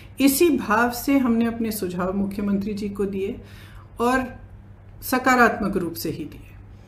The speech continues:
कि देखिए, आपको ठीक लगे तो आप ये चीज़ें कर लीजिए। जहाँ जहाँ हमें लगा कि वो कुछ अच्छा कर रहे हैं, हमने उनकी तारीफ़ भी की, हमने उसका स्वागत किया, उन कदमों का स्वागत भी किया।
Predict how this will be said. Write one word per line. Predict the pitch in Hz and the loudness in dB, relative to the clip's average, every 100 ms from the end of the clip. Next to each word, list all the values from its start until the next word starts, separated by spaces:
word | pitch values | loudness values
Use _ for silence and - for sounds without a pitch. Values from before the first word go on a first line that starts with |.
| - - - - - | -20 -20 -20 -8 0
कि | |
देखिए, | 214 220 294 | 4 4 6
आपको | 269 254 311 | 6 6 2
ठीक | 294 - 285 254 | -2 2 2 4
लगे | 240 277 | 2 0
तो | 262 | 0
आप | 220 208 | -2 0
ये | 226 | -4
चीज़ें | - 190 220 233 | -4 -6 -6 -4
कर | 170 165 | -6 -4
लीजिए। | 147 147 247 | -8 -6 -6
जहाँ | 240 226 277 | 0 6 8
जहाँ | 269 302 | 10 8
हमें | 262 269 294 | 8 8 8
लगा | 294 277 311 | 8 6 4
कि | 302 294 | 4 2
वो | 294 | 4
कुछ | 302 269 | 2 0
अच्छा | 233 - 294 | -2 0 0
कर | 262 233 | 2 2
रहे | 240 | 2
हैं, | 285 339 - 240 | 2 0 -2 4
हमने | 254 269 | 4 6
उनकी | 277 277 | 6 6
तारीफ़ | 262 233 262 294 | 4 4 6 6
भी | - 233 | 4 -2
की, | 226 190 - | -2 -8 -4
हमने | 202 233 247 | 2 4 4
उसका | 247 240 254 | 2 0 -2
स्वागत | 247 214 208 254 262 | -2 -2 0 0 0
किया, | 254 233 | 0 0
उन | |
कदमों | 220 208 214 233 | 0 -2 -2 -2
का | 254 302 | -2 -2
स्वागत | - 190 196 208 202 | -2 -2 0 -2 -4
भी | 202 | -6
किया। | 202 - | -8 -10